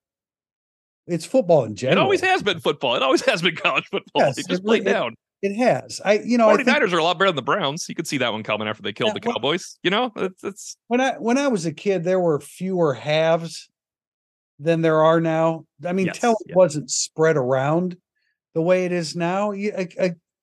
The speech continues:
Speaker 1: a great player can end up anywhere now. A, a group of players can end up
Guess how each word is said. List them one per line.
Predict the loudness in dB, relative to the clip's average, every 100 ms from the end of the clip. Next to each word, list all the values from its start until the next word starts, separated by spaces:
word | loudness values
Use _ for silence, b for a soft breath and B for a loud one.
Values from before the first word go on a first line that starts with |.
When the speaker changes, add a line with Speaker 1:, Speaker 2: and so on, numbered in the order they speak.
| _ _ _ _ -6
Speaker 1:
a |
great | 0 2 0
player | 0 0 2 2
can | -2 -4
end | -4 -4
up | -6
anywhere | -4 0 0 0 -4
now. | -8 -10 -8
A, | -2 -2 -2
a | -4
group | 0 0 0
of | -4
players | 0 0 0 -4
can | -6 -4
end | -4 2
up | 2 0